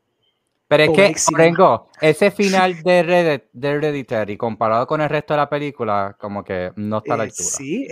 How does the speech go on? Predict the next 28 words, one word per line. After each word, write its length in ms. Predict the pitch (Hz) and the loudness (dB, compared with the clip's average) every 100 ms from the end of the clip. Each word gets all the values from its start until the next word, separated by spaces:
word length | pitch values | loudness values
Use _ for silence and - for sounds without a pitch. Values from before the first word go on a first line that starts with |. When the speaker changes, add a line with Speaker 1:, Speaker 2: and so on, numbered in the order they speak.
| 160 | -4
Speaker 2:
está, 240 | 190 175 | -2 0
Speaker 3:
eh, 80 | 185 | 0
Speaker 2:
ah, 60 | 165 | 0
Speaker 3:
eh, 120 | 175 | 4
Speaker 2:
llega 160 | 175 247 | 4 4
a 20 | |
la 80 | 220 | 2
Speaker 3:
para 140 | 180 | 2
Speaker 2:
altura. 200 | 170 175 | 2 2
Speaker 3:
eso 120 | 185 | 0
mismo 340 | 175 175 175 175 | -2 -4 -4 -2
es, 220 | 208 302 | 0 -2
exacto, 380 | 277 233 - 320 | -2 -4 -2 -2
es 340 | 269 208 220 | 0 0 0
el 120 | 262 269 | -2 -2
momento 500 | 254 254 339 339 285 | 0 0 0 -4 -4
donde 180 | 240 | 0
él 80 | 226 | 0
te 80 | 240 | 0
puede 220 | 247 262 | 2 2
tirar 260 | 254 247 254 | 2 -2 0
toda 140 | 254 | -2
esta 180 | 254 262 | 0 2
loquera, 420 | 254 233 240 339 | 2 2 0 0
porque 240 | 294 233 190 | 0 0 2
ya 220 | 208 208 | 0 0
tú 140 | 262 | -8
estás 280 | - 269 | -6 -6